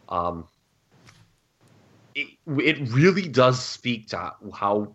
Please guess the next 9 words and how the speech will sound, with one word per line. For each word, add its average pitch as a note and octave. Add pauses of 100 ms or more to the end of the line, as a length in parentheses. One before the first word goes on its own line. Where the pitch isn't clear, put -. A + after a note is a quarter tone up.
(120)
highly G2+
they F#2
think G2
of F2
her, E2+
man, D2+
because, F#2
I F#2+
mean, F2+